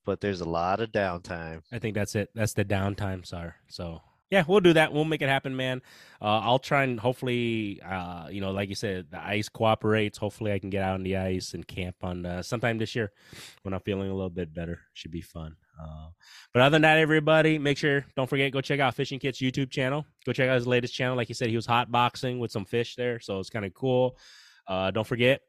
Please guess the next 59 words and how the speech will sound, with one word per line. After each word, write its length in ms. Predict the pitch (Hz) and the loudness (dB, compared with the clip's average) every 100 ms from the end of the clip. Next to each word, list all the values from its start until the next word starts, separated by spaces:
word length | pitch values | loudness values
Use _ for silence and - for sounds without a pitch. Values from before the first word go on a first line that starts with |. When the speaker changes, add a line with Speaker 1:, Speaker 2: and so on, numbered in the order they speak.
| - | -4
Speaker 2:
check 260 | 120 - | -2 2
out 180 | 117 113 | 2 2
My 200 | 113 117 | 0 -2
Pop 320 | - 120 117 - | 0 0 0 -2
Fishing 280 | 139 147 | -6 -4
channel. 460 | 131 143 135 135 135 | -4 -2 0 0 0
I 140 | 113 113 | 0 0
don't 340 | 107 143 147 | 2 0 2
know 180 | 147 147 | 0 0
if 60 | |
I'm 80 | 139 | -2
gonna 140 | 131 135 | -2 -2
have 120 | 127 | -2
some 160 | 120 | -6
videos 460 | 113 131 131 135 131 | -4 -2 0 0 -2
here 140 | 135 | -2
in 60 | 127 | -4
the 60 | 120 | -2
next 240 | 123 - | -4 -2
couple 240 | 135 123 | -4 -2
of 60 | 120 | 0
weeks. 180 | 123 113 | 0 0
We 140 | 110 | -4
shall 300 | 101 104 92 | -2 -4 -4
see, 600 | - - 143 147 143 139 _ - - _ | -6 -2 2 2 2 0 _ -20 -20 _
um, 600 | 101 95 95 98 95 92 - _ | -6 -2 0 0 -2 -6 -10 _
'cause 140 | 110 104 | -6 -4
of 80 | |
this 280 | 101 120 - | 0 0 -2
thing, 360 | - 127 123 120 | -4 -2 -2 -2
and 260 | 101 92 87 | -4 -6 -6
I'm 260 | 98 98 | -6 -6
sick, 440 | - - 117 113 - | -10 -4 0 -2 -4
and 140 | 95 | -8
I 80 | 95 | -8
just 160 | 95 101 | -10 -6
haven't 240 | 95 95 | -4 -4
been 180 | 95 92 | -4 -4
really 300 | 92 95 92 | -4 -2 -2
been 240 | 85 92 | -4 -6
out. 200 | 90 90 85 | -4 -6 -2
But 180 | 135 _ _ | -4 _ _
I 80 | 113 | -8
might 140 | 107 101 | -4 -2
have 160 | 101 | -2
a 120 | 95 | -4
video 280 | 85 95 95 | -6 -6 -6
next 280 | 87 80 - | -8 -12 -14
week, 200 | 90 - | -16 -16
so 160 | - 85 | -16 -14
I, 60 | |
sh-, 120 | - 90 | -14 -14
I 60 | |
should 180 | 87 95 | -12 -10
be 60 | 95 | -8
able 120 | 90 | -8
to 60 | |
get 140 | 87 85 | -10 -12
one, 200 | 87 | -12